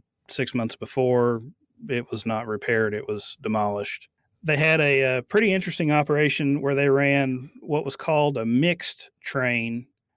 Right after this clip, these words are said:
between Waco and, in the old days, Hamilton, but in the fifties back to, just to Gatesville. And a mixed train was a combination freight and passenger train. It was a,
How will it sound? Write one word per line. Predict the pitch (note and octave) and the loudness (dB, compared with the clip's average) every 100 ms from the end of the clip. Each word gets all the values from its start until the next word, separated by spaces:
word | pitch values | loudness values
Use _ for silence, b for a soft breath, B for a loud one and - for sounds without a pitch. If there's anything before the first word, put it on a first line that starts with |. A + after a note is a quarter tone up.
| - | -8
between | C#3 - D3+ C#3 B2+ | -4 0 2 4 4
Waco | C3 D3 D3 D#3 D3 C#3+ C#3+ C#3+ | 2 2 2 0 2 2 2 0
and, | C3 B2 B2 A#2+ A#2 B2 _ - | -2 0 2 0 -4 -8 _ -6
in | B2+ | -2
the | B2+ | 0
old | D3 D3+ | 2 4
days, | C3 A#2+ | 2 2
Hamilton, | - D3 C#3+ C#3 C#3+ C#3 C3 | 2 4 4 2 0 2 0
but | C3 A#2+ _ - | -2 -10 _ -18
in | D#3 C#3+ C3 | -8 -4 -4
the | A#2 | -4
fifties | - D#3 D3 B2+ B2 - - F3 | -2 -2 -2 -2 -4 -8 -14 0
back | C#3+ B2+ - | 2 2 -2
to, | - A#2+ A#2+ | -6 -4 -4
just | C3 C#3+ - | 0 0 0
to | A2+ | 0
Gatesville. | B2 C3+ - A#2 A2 - _ _ _ _ _ - | 2 2 0 -8 -10 -16 _ _ _ _ _ -6
And | C#3 | 0
a | C#3+ | 4
mixed | F#3+ G3 - | 2 2 -4
train | - E3 E3 D#3+ | 0 2 2 0
was | D3 | -2
a | C#3 | -2
combination | D3+ E3+ D#3+ D#3 D#3 - C#3+ | 0 2 2 2 2 0 -2
freight | C#3 D#3 D3 C#3 _ | -2 -2 -2 -4 _
and | A#2+ | -6
passenger | A#2+ D3 - G#2 G2+ | 0 0 0 -8 -12
train. | - A#2 G#2+ G#2 A#2 | -12 -12 -12 -14 -12
It | C#3 | -8
was | B2+ A#2+ | -6 -6
a, | A#2 A#2 | -6 -8